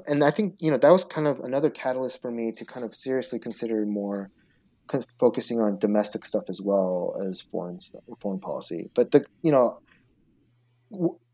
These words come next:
when you, when you work at a high level like that, you're basically working with some of the, the s-, the smartest and brightest and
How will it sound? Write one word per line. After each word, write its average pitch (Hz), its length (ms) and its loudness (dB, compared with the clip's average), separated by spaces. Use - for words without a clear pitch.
when 151 180 4
you, 170 100 6
when 160 200 4
you 160 80 6
work 175 280 4
at 185 80 6
a 123 60 4
high 135 160 2
level 113 300 2
like 139 200 0
that, 147 360 0
you're 139 100 -2
basically 151 540 -2
working 120 320 -6
with 113 100 -6
some 127 180 -6
of 113 100 -6
the, 104 180 -4
the 123 60 -8
s-, - 200 -10
the 117 80 -14
smartest 135 580 2
and 117 100 -4
brightest 120 460 2
and 107 220 -6